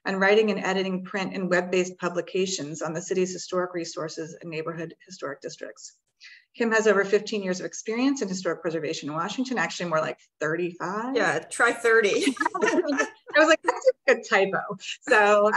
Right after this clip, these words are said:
Speaker 1: um, I'm like, "I've been here twenty and you've been here mu-, longer than me." <laughs> So,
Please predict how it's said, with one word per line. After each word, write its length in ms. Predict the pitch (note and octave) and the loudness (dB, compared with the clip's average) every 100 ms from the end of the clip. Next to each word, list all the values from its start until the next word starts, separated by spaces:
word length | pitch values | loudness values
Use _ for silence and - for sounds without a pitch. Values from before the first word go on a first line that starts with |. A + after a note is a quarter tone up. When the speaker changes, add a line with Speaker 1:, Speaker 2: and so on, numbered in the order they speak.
| G#3 | 6
Speaker 1:
um, 300 | G3+ G3 G3+ A3 - | 4 2 -4 -10 -2
I'm 140 | G3+ G3+ | -2 0
like, 160 | G3 F#3 | 0 0
"I've 120 | A#3+ C#4 | -4 -2
been 100 | B3+ | -4
here 140 | G3+ | -4
twenty 400 | F#3 G#3 E3+ - | -6 -6 -6 -8
and 100 | E3+ | -10
you've 140 | F3+ F#3 | -8 -6
been 140 | F#3+ | -6
here 160 | E3+ D#3+ | -6 -10
mu-, 240 | D#3+ - | -16 -10
longer 180 | D#3+ D3 | -10 -10
than 220 | - - | -12 -10
me." 40 | - | -6
<laughs> 0 | |
So, 280 | - - | -6 -4